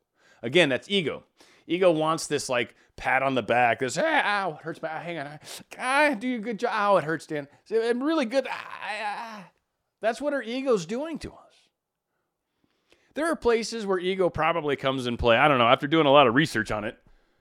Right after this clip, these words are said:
and, and woefully, like, I'm so glad I'm not a psychology major, first off. One of the people that really stood out to me in my olden days that really simplified crazy psychology to a way that made sense to me anyway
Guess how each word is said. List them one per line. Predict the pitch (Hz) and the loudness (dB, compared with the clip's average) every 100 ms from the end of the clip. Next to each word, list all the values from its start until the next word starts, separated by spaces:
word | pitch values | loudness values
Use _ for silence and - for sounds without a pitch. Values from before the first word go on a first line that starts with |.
| _ _ _ _ | _ _ _ _
and, | 104 104 | -10 -8
and | 123 117 107 _ | -6 -6 -6 _
woefully, | 127 127 180 196 185 165 147 | -10 4 6 6 2 -2 2
like, | 139 131 - - | 2 0 -4 -4
I'm | 175 160 | -4 -2
so | - 208 185 | 0 4 4
glad | 151 139 123 | 6 4 4
I'm | |
not | 123 113 | 2 0
a | |
psychology | - 113 117 110 104 104 | 0 -2 2 4 4 2
major, | 98 92 95 | 2 2 0
first | - 110 - | 0 -2 -2
off. | 87 98 _ - - | -4 -4 _ -10 4
One | 294 | 6
of | 320 | 6
the | |
people | - 190 156 | 2 0 2
that | 127 123 | 0 0
really | 143 135 120 - - | 0 2 0 -8 -16
stood | - 175 147 | -4 2 4
out | 135 | 4
to | - | 2
me | 123 117 | -2 0
in | 107 | 0
my | 107 | 0
olden | 117 151 127 101 | 6 6 6 2
days | 92 87 87 95 - _ - | 0 -2 -2 -12 -18 _ -12
that | 123 | -8
really | 143 185 175 | -2 0 0
simplified | 143 - 160 147 127 - 110 98 95 | -4 -6 -6 -2 -4 0 0 0 -4
crazy | - 117 104 101 | -4 -4 -4 -6
psychology | 110 101 113 107 104 101 95 - _ _ - | -6 -4 -4 -2 -4 -6 -8 -8 _ _ -6
to | 139 | 0
a | 139 | 2
way | 143 135 | 2 2
that | 131 | 0
made | 165 151 - | 0 -2 -2
sense | 165 135 | -6 -4
to | 127 | -6
me | 151 151 | -2 -2
anyway | 113 90 80 | -2 -6 -10